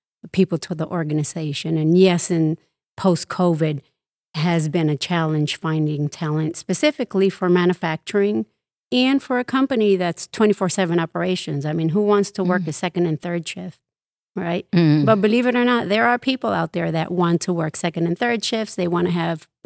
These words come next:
Speaker 1: part-time jobs. They wanna have additional jobs, overtime, and so forth. The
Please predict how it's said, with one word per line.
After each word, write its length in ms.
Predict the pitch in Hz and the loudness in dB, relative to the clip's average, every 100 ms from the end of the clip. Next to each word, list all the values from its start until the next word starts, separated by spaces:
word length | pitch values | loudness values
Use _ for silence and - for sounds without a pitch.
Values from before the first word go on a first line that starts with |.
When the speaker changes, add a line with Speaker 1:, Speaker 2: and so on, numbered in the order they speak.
| - | -4
Speaker 1:
part-time 540 | - - 233 214 202 | -4 -2 2 4 4
jobs. 380 | 196 196 202 185 | 2 0 -2 -4
They 100 | 180 | -4
wanna 280 | 175 180 170 | -4 -4 -4
have 120 | 170 | -6
additional 480 | 170 247 - 220 208 | -4 -2 -2 0 0
jobs, 400 | 190 202 196 175 | -2 -4 -4 -4
overtime, 600 | 185 180 - 202 190 185 | -4 -4 -8 -8 -6 -4
and 120 | 160 | -4
so 180 | - 185 | -4 -6
forth. 280 | - 175 - | -6 -8 -8
The 140 | 175 | -10